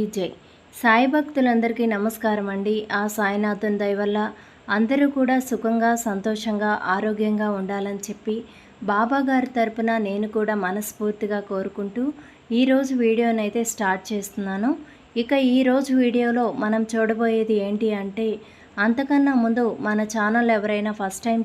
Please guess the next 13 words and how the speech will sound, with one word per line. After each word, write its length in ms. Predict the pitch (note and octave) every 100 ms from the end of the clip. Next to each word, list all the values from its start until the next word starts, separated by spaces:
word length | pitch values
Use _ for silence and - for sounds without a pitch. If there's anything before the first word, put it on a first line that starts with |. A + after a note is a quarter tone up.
| A3
చూస్తున్నట్లయితే 880 | G3+ - G3+ G3 G3+ G#3 G3+ A3+ A3 G#3+ - - -
సబ్స్క్రైబ్ 580 | - A3+ G#3+ - B3+ B3+ B3+
చేసుకోకపోతే 580 | A3+ - A3 G#3+ G#3 A3
సబ్స్క్రైబ్ 680 | G#3+ F#3+ - - G#3 G3+ G#3+
చేసుకోండి. 540 | G3+ - G#3 G3+ A3+ C#4+ - - -
అలానే 400 | A3 A#3+ C#4 C#4+
వీడియోకి 480 | A#3+ A#3 A#3+ B3+ B3+
ఒక 200 | A3+ G#3+
చిన్న 340 | G#3+ A3+ G#3 A3
లైక్ 340 | G3 F#3+ F#3+
ఇవ్వండి. 360 | G#3 F#3+ F#3 F#3+ F#3 - - - A#3
ఇక 140 | A#3
ఈరోజు 640 | C#4+ C4 B3+ B3+ C4 C#4